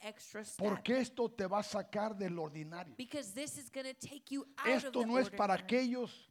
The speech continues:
Speaker 1: This is not for
Speaker 2: que leen
Speaker 1: those
Speaker 2: su Biblia de vez en cuando.
Speaker 1: who read their Bible once in a while.
Speaker 2: Esto no es para aquellos
Speaker 1: It is not for
Speaker 2: que
Speaker 1: those
Speaker 2: faltan mucho a las reuniones.
Speaker 1: who miss out on the meetings.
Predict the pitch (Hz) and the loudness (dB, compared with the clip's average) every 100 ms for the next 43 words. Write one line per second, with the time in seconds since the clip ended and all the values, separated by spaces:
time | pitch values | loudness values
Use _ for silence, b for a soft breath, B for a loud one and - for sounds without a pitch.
0 | - 277 302 302 302 294 - 262 185 214 | -8 -6 -8 -8 -8 -8 -8 -6 2 6
1 | 202 208 247 269 247 - 233 196 247 247 | 8 8 8 6 -2 -2 -2 0 0 2
2 | 233 202 202 208 190 196 175 175 107 160 | 2 2 0 -4 -2 -6 -6 -8 -8 -4
3 | 285 233 302 349 339 269 - 226 208 208 | -4 -2 -4 -6 -4 -4 -4 -8 -6 -8
4 | 208 196 226 220 226 208 190 190 180 185 | -8 -6 -8 -8 -10 -8 -6 -6 -8 6
5 | 226 262 - 226 254 - 214 196 - 240 | 6 6 4 2 2 4 4 4 4 4
6 | 269 254 247 - 240 262 226 269 277 - | 4 2 -2 -4 -4 -4 -6 -6 -6 -2
7 | 269 202 269 220 233 254 - 220 190 196 | 2 2 2 4 6 4 2 0 2 0
8 | 240 240 202 175 175 175 190 190 117 330 | -2 2 2 2 0 -4 -6 -10 -4 0
9 | 311 294 285 - - 254 302 - 247 247 | 0 0 -4 -6 -6 -4 -4 -4 -6 -6
10 | 247 269 330 277 196 | -6 -4 -4 -6 -8